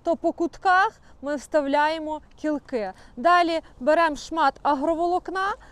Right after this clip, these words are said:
накриваємо і фіксуємо знизу.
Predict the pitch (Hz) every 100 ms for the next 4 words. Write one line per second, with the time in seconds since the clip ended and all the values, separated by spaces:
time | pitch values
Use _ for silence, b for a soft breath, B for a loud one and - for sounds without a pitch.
0 | B 277 330 - 311 277 285 262 277 339
1 | 392 480 - - 277 294 - - 330 320
2 | 320 320 302 B 233 220 302 262 185 180